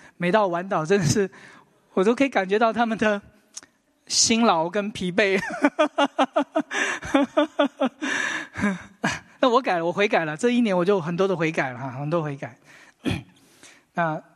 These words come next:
我，我太太就在旁边了，我太太就属于那种聊天型的，是吧？太太才，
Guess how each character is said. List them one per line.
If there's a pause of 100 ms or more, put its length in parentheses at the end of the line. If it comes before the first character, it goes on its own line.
(160)
我，
我
太
太
就
在
旁
边
了， (500)
我
太
太
就
属
于
那
种
聊
天
型
的，
是
吧？ (580)
太
太
才，